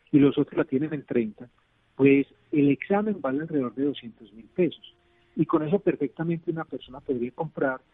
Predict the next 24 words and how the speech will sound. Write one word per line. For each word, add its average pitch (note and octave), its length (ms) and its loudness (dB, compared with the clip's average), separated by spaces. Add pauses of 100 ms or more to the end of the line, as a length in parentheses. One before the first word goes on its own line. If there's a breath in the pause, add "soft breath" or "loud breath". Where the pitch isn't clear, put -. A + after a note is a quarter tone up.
(240)
el B2 180 2
esquema C3+ 420 0
de D3+ 140 0
cincuenta B2 480 -4
mil B2 220 -4
unidades C3+ 320 -2
semanales A#2 680 -6
durante A2+ 500 -8
seis, A#2+ 240 -2
ocho C3+ 200 -10
semanas, C3+ 380 -4 (560 loud breath)
o G3 280 4 (180)
las B2 200 -18
cápsulas C#3 500 -8
de A#2+ 80 -16
cien A2+ 200 -20
mil A2+ 120 -18
unidades C3+ 480 -8
para A2+ 160 -12
que - 120 -12
se A2 80 -16
tomen A2+ 360 -18
al E3 140 -18
mes, D#3 180 -4